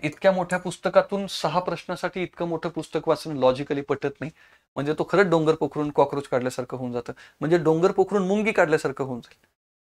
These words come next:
म्हणून पर्यावरण परिस्थितिकीची जी काही पुस्तकं बाजारात असतील ती घ्या,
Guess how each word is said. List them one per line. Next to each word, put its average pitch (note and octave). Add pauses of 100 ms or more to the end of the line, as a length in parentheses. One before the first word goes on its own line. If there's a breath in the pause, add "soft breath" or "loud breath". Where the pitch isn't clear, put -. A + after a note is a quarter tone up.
(320)
म्हणून F3 (760)
पर्यावरण F3+
परिस्थितिकीची F3+
जी F3
काही E3+
पुस्तकं D#3+
बाजारात D3
असतील C#3+
ती D#3
घ्या, C#3